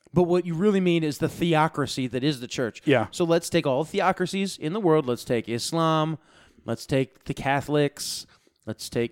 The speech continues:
Speaker 1: you know, let's go all, all religious theocracies, you know. Let's, let's, let's look at 'em all in history. Impossible. It's a stupid argument to make.
Speaker 2: Oh, here it is.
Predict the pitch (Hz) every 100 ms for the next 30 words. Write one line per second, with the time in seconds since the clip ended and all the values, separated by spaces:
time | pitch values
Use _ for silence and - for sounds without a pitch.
0 | - 120 101 80 _ _ 110 - 120 107
1 | - - - - - 151 185 180 185 170
2 | 156 - 175 160 143 135 127 110 - -
3 | _ _ _ - 113 98 98 _ _ _
4 | _ _ _ _ - - 117 107 113 120
5 | - - 131 - 147 156 147 139 123 113
6 | 113 - 95 101 - 175 - 160 - 110
7 | 113 147 - - 220 175 170 143 139 -
8 | 139 165 - _ _ _ _ _ - 151
9 | 131 139 135 -